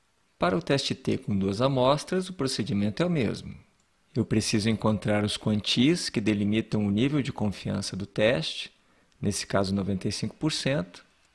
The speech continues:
nas curvas T referentes aos graus de liberdade de cada amostra.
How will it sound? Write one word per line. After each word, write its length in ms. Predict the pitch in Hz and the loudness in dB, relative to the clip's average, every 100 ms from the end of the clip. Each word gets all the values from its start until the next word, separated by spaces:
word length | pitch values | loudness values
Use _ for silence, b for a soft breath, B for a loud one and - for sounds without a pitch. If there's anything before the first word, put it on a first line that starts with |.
| _ _ - | _ _ 0
nas 220 | 160 185 | 2 0
curvas 540 | - 123 113 131 143 | 0 2 4 4 2
T 440 | - - 156 185 - _ _ | 0 2 4 2 -2 _ _
referentes 1120 | 147 131 180 160 107 107 113 - 185 185 - - | -4 0 2 4 4 2 0 0 0 -2 -6 -4
aos 160 | 120 117 | 0 2
graus 340 | 107 113 151 | 6 6 6
de 80 | 135 | 2
liberdade 720 | 120 101 117 120 107 104 107 | 0 2 2 2 2 2 0
de 80 | 127 | -2
cada 280 | 151 165 185 | 0 0 0
amostra. 600 | 202 160 117 - - - | 0 0 0 -2 -10 -14